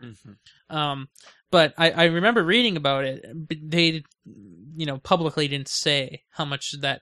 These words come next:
Speaker 2: that fee was. But how much money? So we know for sure that Windows X P is still more popular than Windows eight.
Speaker 1: Yes.
Speaker 2: Now, we know that people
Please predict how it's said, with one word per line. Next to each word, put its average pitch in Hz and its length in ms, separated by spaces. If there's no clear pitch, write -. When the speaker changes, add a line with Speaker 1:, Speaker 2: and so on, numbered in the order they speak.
Speaker 2:
that 139 160
fee - 180
was. - 280
But 160 100
how 185 140
much 202 200
money? 208 240
So 165 380
we 175 160
know 208 200
for 233 160
sure 185 400
that 160 220
Windows 196 560
X 175 220
P 170 200
is 151 120
still 180 220
more 175 160
popular 151 460
than 143 140
Windows 139 300
eight. 135 240
Speaker 1:
Yes. - 560
Speaker 2:
Now, 165 460
we 175 140
know 180 240
that 196 260
people 185 380